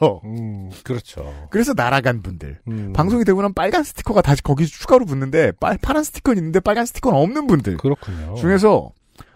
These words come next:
Speaker 2: 어, 오늘날, 오늘날 할 때
Speaker 1: 음.
Speaker 2: "안승준이 읽어야 되겠다."
Speaker 1: 음.
Speaker 2: <laughs> 싶은 사연들을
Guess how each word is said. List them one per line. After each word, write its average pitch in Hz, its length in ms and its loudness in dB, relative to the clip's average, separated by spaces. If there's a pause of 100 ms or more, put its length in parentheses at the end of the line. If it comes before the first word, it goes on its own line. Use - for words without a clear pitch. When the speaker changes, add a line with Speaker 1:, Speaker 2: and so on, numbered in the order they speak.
(140)
Speaker 2:
어, 175 420 2
오늘날, 247 500 2
오늘날 180 400 2
할 165 100 2
때 131 360 -2 (140)
Speaker 1:
음. 104 220 -6
Speaker 2:
"안승준이 220 680 0
읽어야 190 380 4
되겠다." 135 400 0 (160)
Speaker 1:
음. 143 360 -2
Speaker 2:
<laughs> - 0 -
싶은 175 300 -2
사연들을 156 600 2